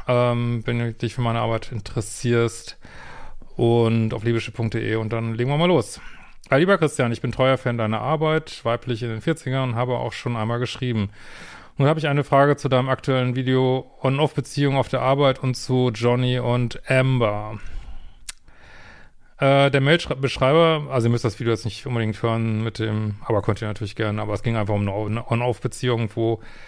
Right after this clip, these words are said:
der Mann, äh, so aus meiner Sicht im Pluspol war, ne? Berichte von seiner On-Off-Freundin, die in regelmäßigen Abständen die Beziehung beendet, jedoch immer nach kurzer Zeit wieder zurückrudert und ihn wieder zurückhaben möchte.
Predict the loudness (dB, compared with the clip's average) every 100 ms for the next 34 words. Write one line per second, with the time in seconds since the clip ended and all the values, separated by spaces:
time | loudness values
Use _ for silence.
0 | -16 -14 -14 -16 -16 -18 -4 2 4 4
1 | 4 4 4 2 -2 -6 -2 0 2 0
2 | -2 -10 -16 -4 -2 0 0 0 -2 -4
3 | -4 -2 -2 2 2 2 2 2 2 0
4 | -2 -4 -4 -2 -4 -6 -16 -20 -20 -20
5 | -20 -20 -20 -20 _ -18 -16 -16 -20 -2
6 | 0 2 2 2 4 4 4 0 0 -2
7 | 0 0 2 2 2 2 2 0 -2 -2
8 | -2 -2 -4 -2 -2 0 -4 -2 0 0
9 | -2 -2 2 2 2 -8 -4 0 0 2
10 | 0 0 0 0 0 0 2 2 2 0
11 | 0 -2 0 2 4 4 2 0 0 0
12 | 0 -2 -2 -2 -2 -2 -2 -4 -4 -6